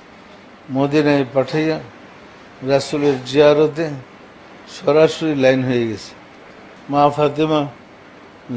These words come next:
জ্বরে ধরছিল আমার মেয়েকে, অনেক কান্নাকাটি করছে,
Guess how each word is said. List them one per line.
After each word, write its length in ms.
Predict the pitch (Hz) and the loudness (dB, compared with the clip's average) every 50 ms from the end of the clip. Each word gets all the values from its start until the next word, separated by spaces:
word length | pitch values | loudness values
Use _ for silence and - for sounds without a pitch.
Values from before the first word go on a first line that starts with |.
| 117 117 | -4 0
জ্বরে 360 | 135 143 143 147 147 147 143 | 2 2 4 4 4 4 2
ধরছিল 460 | 143 143 143 - - - 151 147 151 | 2 -2 -2 -2 -6 -4 0 0 2
আমার 180 | 147 147 143 139 | 2 2 0 -2
মেয়েকে, 520 | 143 147 147 143 139 131 120 123 139 135 131 123 - - - - - - - - - - - | -2 -2 0 0 -2 -2 -6 -8 -12 -12 -12 -16 -20 -20 -20 -20 -20 -20 -20 -20 -18 -8 -6
অনেক 300 | 165 165 175 170 - - | -4 -2 -2 -2 0 0
কান্নাকাটি 480 | 147 143 135 135 127 117 113 104 107 | 0 0 2 2 0 0 0 -4 -6
করছে, 440 | 107 101 98 90 - - - - - | -10 -10 -12 -14 -16 -18 -18 -20 -20